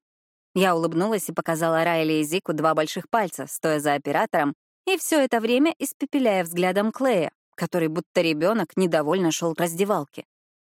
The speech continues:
Когда закончилось интервью, Райли поблагодарила репортёров, а после отвела меня в сторонку. В её длинных тёмно-русых волосах на солнце переливались золотистые пряди. Райли затянула их в высокий тугой хвостик,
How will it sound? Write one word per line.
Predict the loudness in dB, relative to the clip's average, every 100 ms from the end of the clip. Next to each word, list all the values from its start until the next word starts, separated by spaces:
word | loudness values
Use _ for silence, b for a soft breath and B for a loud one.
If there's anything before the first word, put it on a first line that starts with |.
| _ -4
Когда | -2 0 0
закончилось | 0 0 0 0 -2 0
интервью, | 0 0 0 0 0 -4 _ 0
Райли | 2 4 2
поблагодарила | 2 0 0 2 2 4 4
репортёров, | 2 2 -2 0 0 2 -2 -4
а | 0 0 0
после | -2 -2 0 -2
отвела | 0 0 0
меня | 0 -4
в |
сторонку. | -4 -2 -2 -4 -6 -16 _ _ _ _ _ -6
В |
её | 0 2 2
длинных | 2 0 0 -2 -2
тёмно-русых | -2 0 0 -2 -4 -2
волосах | 0 0 -2 -4 -2
на | -2
солнце | -2 -4 -4 -6
переливались | -2 0 2 0 0 -2
золотистые | 0 -2 -2 -8 -4 -4
пряди. | 0 0 0 -6 -18 _ _ _ _
Райли | 0 2 2 0
затянула | -2 -4 -4 -2 0
их | -2 -2
в | -4
высокий | -4 -2 -4 -4
тугой | -4 -2 -2
хвостик, | -2 -2 -2 -2 -6